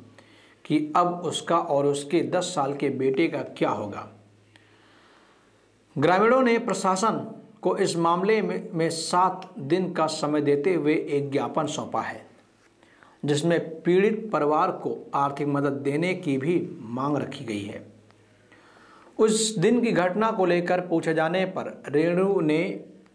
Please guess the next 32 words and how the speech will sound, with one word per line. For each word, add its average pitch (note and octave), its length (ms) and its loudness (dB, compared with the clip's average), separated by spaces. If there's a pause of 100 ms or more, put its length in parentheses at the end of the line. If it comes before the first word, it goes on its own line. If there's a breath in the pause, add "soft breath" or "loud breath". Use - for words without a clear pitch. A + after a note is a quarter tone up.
बताया C#3 640 0
कि D3 80 -2
मुकेश C#3+ 420 2
शाम F#3 520 0
के B2 240 -4 (600 loud breath)
पाँच F#3 540 0 (360)
बजे D#3+ 280 4
के F#3 100 2
करीब E3 500 2
घर D3+ 260 -2
से D#3+ 260 0
निकला C#3+ 340 0
था, - 280 -12 (1000 soft breath)
वह C#3+ 180 2
अपना E3 400 -2
मोबाइल D3 400 2
भी D#3+ 100 0
साथ D#3 560 0
नहीं C#3 180 -2
ले B2 180 -2
गया G#2 200 -6
था। G2+ 260 -12 (1500 soft breath)
रेणु D#3 340 2
कहती F3 300 0
है G#3+ 200 4
कि G3+ 260 2
वे E3 200 2
पाँच D#3+ 440 -2
बजे C#3+ 320 2 (500)
घर C#3+ 180 0
से D3+ 180 -2
निकले D3+ 420 2